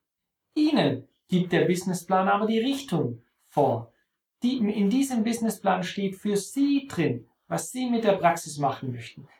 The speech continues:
Der Businessplan sollte daher nicht in der Schublade liegen und dort vor sich hinschimmeln, sondern Sie sollten mit diesem Businessplan tatsächlich täglich arbeiten,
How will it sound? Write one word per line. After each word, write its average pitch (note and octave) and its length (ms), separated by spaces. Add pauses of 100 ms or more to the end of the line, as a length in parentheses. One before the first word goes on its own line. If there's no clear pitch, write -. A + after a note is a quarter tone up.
(120)
Der G3+ 80
Businessplan A3 680
sollte F#3+ 300
daher F#3 340
nicht C#4+ 460 (160)
in E3 100
der D#3 120
Schublade D#3+ 520
liegen E3 380
und C#3+ 180
dort D#3+ 240 (380)
vor D3+ 140
sich C#3 200
hinschimmeln, G#3+ 580 (200)
sondern G#3 320
Sie G#3 100
sollten A#3 400
mit C4 280
diesem A#3+ 320
Businessplan F#3 760
tatsächlich A3+ 840
täglich A3+ 560
arbeiten, G3 600